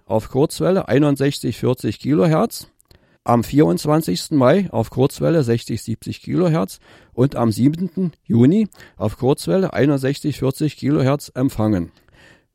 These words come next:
Peter Urban, Delta Golf eins Romeo Papa Hotel, hörte unsere Sendungen am neunzehnten Januar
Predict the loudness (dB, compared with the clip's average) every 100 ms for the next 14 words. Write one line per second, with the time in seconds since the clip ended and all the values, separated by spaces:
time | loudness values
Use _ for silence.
0 | _ _ 4 4 6 4 8 8 6 4
1 | 0 -6 _ _ 4 4 6 2 4 6
2 | 6 2 -2 4 4 4 -4 2 6 8
3 | 8 6 4 0 2 4 6 4 6 4
4 | 2 -2 -20 _ _ 4 6 6 4 4
5 | 4 4 4 6 6 6 6 2 0 -4
6 | 0 4 4 4 2 0 2 4 6 6
7 | 6